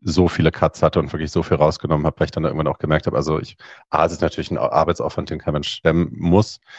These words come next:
und will, aber ich fand halt einfach, dass es organischer klingt, wenn man den Leuten auch manchmal beim Denken zuhören kann und beim Innehalten und beim,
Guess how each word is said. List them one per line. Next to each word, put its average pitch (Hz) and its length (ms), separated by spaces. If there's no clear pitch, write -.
und 78 240
will, 95 240
aber 82 180
ich - 100
fand 85 120
halt 82 120
einfach, 71 200
dass 71 140
es 76 140
organischer 76 840
klingt, 90 260
wenn 76 100
man 76 40
den 76 100
Leuten 76 240
auch 73 120
manchmal 78 320
beim 73 160
Denken 82 260
zuhören 73 320
kann 78 220
und 78 100
beim 71 300
Innehalten 73 720
und 71 240
beim, 69 520